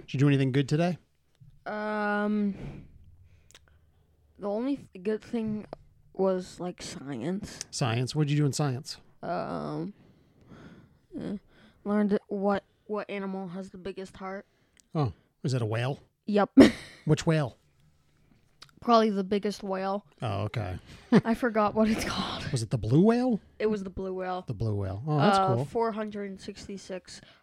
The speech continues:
Speaker 2: um, pounds.
Speaker 1: The heart is four hundred and sixty-six pounds?
Speaker 2: Yeah.
Speaker 1: Whoa, that's a big heart, huh?
Speaker 2: And two hun-, or two hundred kilograms.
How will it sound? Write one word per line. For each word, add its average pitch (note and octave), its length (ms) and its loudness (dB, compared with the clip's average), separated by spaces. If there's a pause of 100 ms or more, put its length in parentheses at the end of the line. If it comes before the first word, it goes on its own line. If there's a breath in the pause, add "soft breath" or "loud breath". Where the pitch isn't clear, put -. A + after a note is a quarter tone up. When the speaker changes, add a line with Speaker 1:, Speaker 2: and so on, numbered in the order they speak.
(140)
Speaker 2:
um, F3 380 -8 (300)
pounds. - 500 -8 (240)
Speaker 1:
The - 80 -4
heart C#3+ 480 0
is F3 140 -6
four E3+ 260 0
hundred D#3+ 180 0
and C#3 80 -6
sixty-six - 460 -6
pounds? F#3+ 380 -6
Speaker 2:
Yeah. F#3 260 2 (520 soft breath)
Speaker 1:
Whoa, A#2 260 -4
that's A#2 160 -4
a A#2 40 -8
big A2+ 200 -4
heart, A#2 300 -4
huh? B2 220 -4 (180)
Speaker 2:
And F#3+ 560 -4 (640)
two G#3 200 -4
hun-, F#3+ 160 -4 (340)
or G3 680 6
two G3 200 0
hundred F3+ 320 -6 (320)
kilograms. - 800 -8